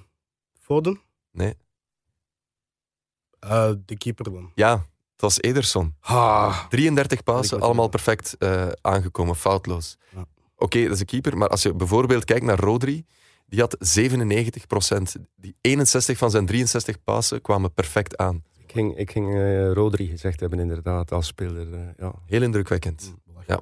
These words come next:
Speaker 2: Ja. Het, eh, het, het blijft één één. Spannend. Mark, jij kan deze wedstrijd binnen de sportcast winnen, hè? Welke clubspeler heeft de minste duels gewonnen en gek genoeg ook minste duels moeten aangaan? Mignolet en de invallers buiten beschouwing gelaten, hè? Maar dus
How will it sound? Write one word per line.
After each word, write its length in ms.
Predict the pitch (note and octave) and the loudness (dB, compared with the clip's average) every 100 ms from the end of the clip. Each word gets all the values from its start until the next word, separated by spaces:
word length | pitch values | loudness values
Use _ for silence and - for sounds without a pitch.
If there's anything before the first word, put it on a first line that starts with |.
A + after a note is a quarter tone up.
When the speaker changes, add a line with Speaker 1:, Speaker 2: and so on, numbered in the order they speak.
| - _ _ _ | -6 _ _ _
Speaker 2:
Ja. 80 | - | -14
Het, 140 | F#2+ | 0
eh, 160 | F#2+ F#2+ | 2 4
het, 340 | - - - - | 2 -4 -10 -8
het 120 | D#2+ | 0
blijft 260 | G2+ A#2+ - | 2 2 0
één 220 | G#2+ F#2+ | 0 2
één. 300 | G#2 D3+ - _ _ _ - | 0 -2 -10 _ _ _ -8
Spannend. 400 | - A2 C3+ G2+ | 0 0 0 -2
Mark, 240 | G2+ - | -2 0
jij 160 | A2 A2 | 0 2
kan 300 | A2+ G#2+ G#2+ | 2 0 -2
deze 280 | G2 A2 G#2 | 0 2 4
wedstrijd 600 | G#2 - G#2 G2 - - _ | 2 4 2 0 -4 -10 _
binnen 280 | _ A2+ A#2 | _ 2 4
de 80 | G2+ | 2
sportcast 520 | - A#2 - G2 - | 2 0 2 0 2
winnen, 280 | F2+ F2 E2+ | 0 0 0
hè? 80 | B2 - | -6 -12
Welke 360 | - A2+ D3+ D3 | 0 2 2 2
clubspeler 1200 | C#3 D#3+ - - _ _ - A2 C#3 F#3 - - _ _ _ | 2 2 0 -2 _ _ 0 2 2 -2 -8 -12 _ _ _
heeft 200 | G#2 G#2+ | -2 0
de 120 | G#2+ - | 0 0
minste 440 | F#2 C#3+ D#3 C#3 | 0 0 2 0
duels 360 | G#2+ A2 C3 - | 2 2 2 2
gewonnen 520 | F2+ G#2+ D3 E3+ E3 _ | 2 2 2 -2 -8 _
en 140 | G#2 F#2+ | 0 2
gek 180 | D3 | 2
genoeg 220 | C#3+ C3+ C3+ | 2 2 2
ook 160 | C#3 | 2
minste 280 | A2+ B2+ - | 2 2 2
duels 280 | A2+ A2+ B2 | 4 4 4
moeten 260 | A#2 G#2 - | 2 2 2
aangaan? 560 | A2 F#2+ F2 F2 E2 _ _ _ - | 2 2 0 -2 -6 _ _ _ -4
Mignolet 540 | G#2+ C3+ B2+ C3 - _ _ _ _ | 0 4 4 2 -2 _ _ _ _
en 220 | - F#2+ | 0 2
de 180 | F#2 F2+ | 4 2
invallers 520 | A2 A#2 A2+ A2+ - F#2 | 2 2 2 2 2 2
buiten 260 | F#2+ G2 | 2 2
beschouwing 440 | E2+ - F#2 F2+ E2+ | 0 0 2 2 0
gelaten, 360 | F2 F2 D#2+ | 0 -2 -2
hè? 60 | G#2+ | -2
Maar 140 | A2+ | 0
dus 240 | F2 - | 0 -4